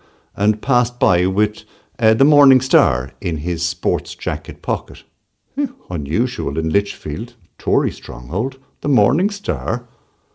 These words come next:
A bit like Simon and Garfunkel line,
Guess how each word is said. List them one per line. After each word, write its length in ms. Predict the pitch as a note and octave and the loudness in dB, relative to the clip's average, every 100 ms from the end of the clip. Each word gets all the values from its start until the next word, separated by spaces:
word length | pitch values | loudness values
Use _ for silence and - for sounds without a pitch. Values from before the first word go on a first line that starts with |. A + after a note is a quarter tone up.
| _ _ - - - _ _ | _ _ -20 -20 -20 _ _
A 60 | - | -6
bit 240 | A2 A2+ | -2 0
like 420 | G2 F#2+ F#2 - - | 2 2 0 -10 -20
Simon 460 | - - G#2+ F#2+ F#2 | -16 -4 0 2 2
and 160 | G2 G2 | 2 2
Garfunkel 640 | A2+ G2 - D2 - C#2+ | 2 2 -4 -8 -6 -6
line, 320 | C#2 B1+ - | -4 -6 -12